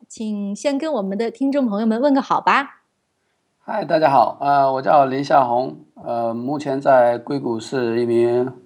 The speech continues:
Speaker 2: 软件工程师，也就是俗称的程序员。呃，那么业余时间我也喜欢创作一些音乐，做一些视频，呃，以及包括做很多各种没有底线和下限的东西。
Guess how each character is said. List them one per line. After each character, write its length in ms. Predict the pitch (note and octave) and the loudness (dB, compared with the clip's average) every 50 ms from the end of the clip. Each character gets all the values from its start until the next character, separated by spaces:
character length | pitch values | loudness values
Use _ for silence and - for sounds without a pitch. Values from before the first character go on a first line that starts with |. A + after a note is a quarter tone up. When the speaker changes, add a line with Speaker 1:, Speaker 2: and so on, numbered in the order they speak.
| _ | _
Speaker 2:
软 180 | - A2+ A2 A2 | 0 2 2 4
件 260 | B2 B2+ B2 B2 A#2+ | 6 6 6 6 4
工 180 | A#2 C3 C3 B2+ | 4 2 2 2
程 140 | C3 B2+ | 2 0
师， 380 | C3 B2+ D3 C#3+ C#3 C3+ C#3+ - - - _ _ _ - - - - A#3 | 0 2 2 2 2 2 -2 -6 -14 -20 _ _ _ -20 -20 -20 -18 -12
也 140 | - C3+ A2 | -6 -4 -2
就 140 | A2 C#3+ C3+ | 0 0 0
是 200 | B2 C3+ C3+ A#2+ | 2 2 2 0
俗 160 | A2 - C#3 | 0 0 0
称 200 | B2 C3+ C#3 B2+ | 2 4 4 6
的 200 | B2 A#2 A2+ G#2+ | 8 8 8 8
程 220 | G#2+ - C3+ B2+ C3+ | 6 4 0 -2 -2
序 160 | C3+ - D3 | 0 0 2
员。 320 | B2+ A2+ A2+ B2 C3+ C#3 C#3 - - - - - - _ _ _ _ | 4 4 2 2 0 -8 -12 -16 -20 -20 -20 -20 -20 _ _ _ _
呃， 240 | - - B2 A#2+ B2 | 0 4 6 6 6
那 100 | C3 C#3 | 6 4
么 100 | C#3+ D3+ | 4 4
业 240 | E3 D#3+ E3+ F3 E3 | 6 6 4 4 6
余 280 | D#3 D3+ D#3 D#3 D#3 D#3 | 6 6 6 6 4 4
时 180 | D#3 - D#3 | 2 -2 -2
间 180 | C#3 D3+ D3+ D3+ D3 | 2 4 4 6 6
我 120 | C#3 C#3+ | 6 4
也 160 | C#3 C3+ C3 | 4 4 2
喜 220 | A#2+ - - - A2+ | 0 -4 -8 -4 2
欢 420 | B2 B2+ C3 C3 C3 C3 C3+ C#3 | 4 6 6 8 6 6 4 0
创 280 | C#3 - - D#3+ C#3 C3+ | -2 -2 -2 0 0 0
作 120 | C3+ C3 | -2 -4
一 60 | C3 | -4
些 240 | B2+ - C#3+ C3 C3 | -6 -6 -6 -4 -4
音 180 | C3 C3+ C#3+ D3 | -2 -2 0 0
乐， 280 | D3 C#3+ C3 A#2 A2+ | 0 2 0 0 -2
做 200 | A2 - D#3 C#3 | -2 -4 -4 -4
一 60 | C3 | -4
些 160 | B2 C#3 C3 B2 | -2 -4 -4 -4
视 160 | - - C#3 | -4 -6 -4
频， 340 | A2+ G#2+ G#2 G#2+ A2 - - _ _ _ _ _ _ _ _ - | -2 -2 -2 -2 -4 -6 -10 _ _ _ _ _ _ _ _ -2
呃， 580 | - - A#2+ A#2+ A#2 A#2 A2+ A2 A2+ - - - | 2 4 6 8 8 8 8 6 6 4 0 -6
以 100 | - C3+ | -6 -4
及 540 | B2+ C3+ C#3+ D3+ D3+ D#3 D#3 D3+ - - - _ _ | -2 0 2 4 4 4 2 0 -2 -6 -14 _ _
包 180 | - - E3+ D3 | 0 2 4 4
括 120 | D3 C#3+ | 4 0
做 180 | C3+ - D3+ C3+ | 0 -2 -2 -2
很 120 | B2 B2 | -2 -2
多 120 | A#2+ C3 C#3 C#3 | -2 -2 -2 -2
各 120 | - C#3 | -2 -2
种 380 | B2 B2 A#2+ A#2+ A#2+ A#2 A#2 A#2 | 0 0 0 0 0 -2 -2 -2
没 160 | A#2+ C3 C#3 | -2 0 0
有 240 | C#3 C3 B2 B2 A#2+ | 0 2 2 0 0
底 220 | A#2+ B2 A#2 A2+ | -2 -4 -4 -2
线 320 | A2+ C#3+ C3+ B2+ B2 A#2 | 0 2 2 2 0 -2
和 120 | A2 A2+ A#2 | -4 -6 -6
下 220 | A2+ - B2 B2 | -2 2 2 2
限 160 | A#2+ - C#3 | 2 0 -2
的 80 | A#2 A2 | -2 -2
东 180 | G#2+ A2 A2 A2 | -2 -4 -4 -6
西。 220 | - - - - | -8 -14 -18 -18